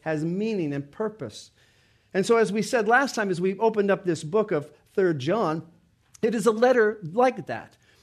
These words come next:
It is a letter more than coming from the hand of a famous president. It is Third John comes from the hand of a legendary apostle.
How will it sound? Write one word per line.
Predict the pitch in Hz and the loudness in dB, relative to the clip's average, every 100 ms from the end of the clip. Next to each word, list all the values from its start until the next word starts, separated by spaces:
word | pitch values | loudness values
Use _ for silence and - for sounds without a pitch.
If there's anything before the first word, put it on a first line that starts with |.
| _ - | _ -4
It | 220 | 0
is | 247 | 2
a | |
letter | 226 233 220 220 | 2 4 4 2
more | 208 202 269 247 | 0 0 2 2
than | 233 | 0
coming | 226 214 | -2 -2
from | 208 208 | -2 -2
the | 185 | -2
hand | 175 202 | 0 -2
of | 165 | -2
a | |
famous | 151 202 190 151 | -2 0 0 -4
president. | - - 269 214 165 143 160 | -8 -4 -2 0 0 -2 -2
It | 190 | 0
is | 196 - - _ | 0 -4 -18 _
Third | - 240 214 | 0 2 2
John | 208 233 233 | 2 0 0
comes | 208 208 | -2 -4
from | 208 196 - - | -4 -6 -8 -8
the | 190 | -4
hand | 202 214 | -2 0
of | 190 | 0
a | |
legendary | 180 190 226 190 196 175 165 170 170 - | 0 2 2 2 2 4 4 2 -2 -8
apostle. | - - 208 202 - 98 | -10 -2 -2 -2 -8 -16